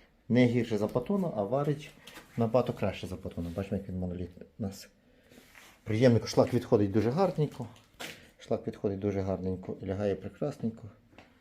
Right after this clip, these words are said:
І взагалі. Ну, ми як вдома варимо, тому що ми у Онін перший проход робимо і потім другий прохід. Але тут за один раз, в принципі, тут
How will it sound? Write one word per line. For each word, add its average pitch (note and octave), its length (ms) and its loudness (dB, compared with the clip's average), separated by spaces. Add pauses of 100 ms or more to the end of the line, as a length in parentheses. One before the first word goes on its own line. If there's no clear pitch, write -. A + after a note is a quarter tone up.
(420)
І - 40 -10 (160)
взагалі. F#2 440 -4 (1300)
Ну, G#3+ 60 0
ми F#3+ 100 4
як C#3 80 2
вдома D3 240 6
варимо, C#3 360 6
тому B2 200 2
що B2 140 2
ми B2 120 6
у C3 200 4
Онін E3 200 4
перший G#2+ 240 2
проход G#2 300 -2
робимо G2 360 0
і A2 60 -4
потім A2 260 0
другий A2 180 4
прохід. G#2+ 380 -4
Але G2 120 -2
тут D#3+ 120 -4
за D#3+ 100 2
один D3+ 220 2
раз, C#3 180 0
в - 140 -14
принципі, B2 420 -2
тут A#2+ 260 -6